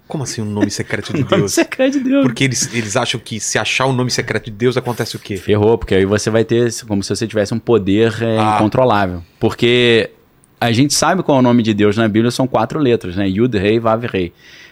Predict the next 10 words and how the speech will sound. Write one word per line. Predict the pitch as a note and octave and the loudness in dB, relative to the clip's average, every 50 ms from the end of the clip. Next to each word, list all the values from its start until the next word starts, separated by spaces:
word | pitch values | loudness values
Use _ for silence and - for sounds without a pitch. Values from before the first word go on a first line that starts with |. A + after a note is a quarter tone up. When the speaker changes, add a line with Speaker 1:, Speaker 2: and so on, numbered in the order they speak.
| _ _ | _ _
Speaker 2:
Mas | A2+ B2+ C3 | 0 2 4
ninguém | C3+ C#3 C3+ C#3+ E3+ | 4 4 4 4 2
sabe | E3 - D#3 D#3 D3+ | 2 2 0 0 0
como | - - D#3+ D#3+ D3+ | 0 -2 0 0 0
se | - - D#3 | 0 -2 -2
pronuncia | C3 - D3 D#3+ F3+ F3+ D3 - - - E3+ G3+ G3+ C3 | -2 0 0 0 0 0 -2 -4 -4 -4 -2 2 2 2
isso. | G2 F2+ E2+ - - - - - | 2 2 0 -4 -8 -10 -10 -6
Speaker 1:
Ah, | B2 C#3 D3+ B2+ | -4 -2 0 2
é? | A#2+ C#3+ F#3 G#3+ G#3+ - _ | 2 2 0 0 -4 -8 _
Speaker 2:
É. | - G2 F2+ F2 F2 | -4 -4 -2 -2 -4